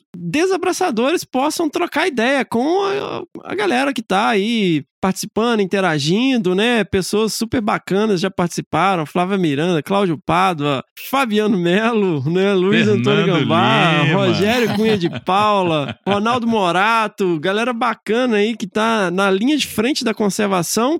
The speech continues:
Speaker 1: participando com a gente.
Speaker 2: Fernanda
Speaker 1: Tro-
Speaker 2: Abra.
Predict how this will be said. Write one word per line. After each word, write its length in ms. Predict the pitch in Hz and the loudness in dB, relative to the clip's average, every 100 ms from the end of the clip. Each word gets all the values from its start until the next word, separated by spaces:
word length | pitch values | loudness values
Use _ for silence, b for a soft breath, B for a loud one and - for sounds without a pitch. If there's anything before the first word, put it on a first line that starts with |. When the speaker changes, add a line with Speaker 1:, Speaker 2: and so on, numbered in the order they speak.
| - - | -4 -4
Speaker 1:
participando 600 | 208 - 220 233 233 226 | -2 -2 -4 -2 -2 0
com 80 | |
a 100 | 233 | 0
gente. 360 | 185 196 226 - | 0 2 2 2
Speaker 2:
Fernanda 180 | 196 - | 2 2
Speaker 1:
Tro- 20 | |
Speaker 2:
Abra. 760 | 131 123 143 175 147 117 82 | 0 0 -2 -2 -2 -4 -6